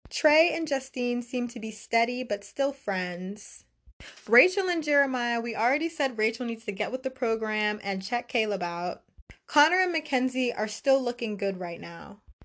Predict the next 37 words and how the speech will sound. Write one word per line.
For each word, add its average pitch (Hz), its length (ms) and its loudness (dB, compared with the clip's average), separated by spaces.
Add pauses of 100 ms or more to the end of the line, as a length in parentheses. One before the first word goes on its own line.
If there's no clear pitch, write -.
(160)
As 240 160 4
far 359 280 6
as 349 180 -2
Calvin, 220 640 0
the 196 80 -2
next 240 420 -4
day 208 440 4
when 196 380 -2
he 214 140 -8
was 202 220 -6
talking 208 480 -6
to 202 140 -6
Moira 196 340 -2
at 196 220 -6
the 190 40 -8
pool, 196 460 0
it 190 160 -4
seemed 269 480 0
like 208 280 2
he 226 140 -6
was 202 200 -4
still 214 240 0
a 190 60 0
bit 196 200 -2
intimidated 202 960 -2
about 190 300 -4
the 190 80 -6
situation 190 600 -4
with 190 140 -8
James, 202 580 -4 (300)
but 226 140 2
he 262 100 4
wanted 262 320 4
Moira 214 400 0
to 208 160 -10
know 190 520 -4
that 180 500 -6